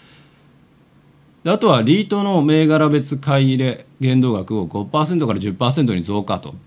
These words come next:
書いてありますけども、これ、リートというのは不動産投資信託ですけども、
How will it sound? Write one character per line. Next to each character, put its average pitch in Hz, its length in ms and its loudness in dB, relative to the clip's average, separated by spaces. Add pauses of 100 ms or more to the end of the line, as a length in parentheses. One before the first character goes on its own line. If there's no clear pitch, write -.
(100)
書 104 100 -6
い 92 60 -6
て 85 80 -12
あ 73 60 -10
り 73 60 -12
ま 67 100 -12
す - 80 -16
け 76 100 -12
ど 85 80 -8
も、 92 240 -6 (400)
こ 170 80 -4
れ、 156 120 2
リ 180 120 6
ー - 20 4
ト 185 120 0
と 185 60 0
い - 20 2
う - 20 2
の 120 60 2
は - 40 -2
不 117 80 -2
動 101 140 -2
産 92 160 -6
投 87 140 -8
資 - 80 -8
信 87 140 -8
託 76 180 -10
で 69 100 -14
す - 80 -20
け 82 80 -8
ど 92 100 -4
も、 92 280 -4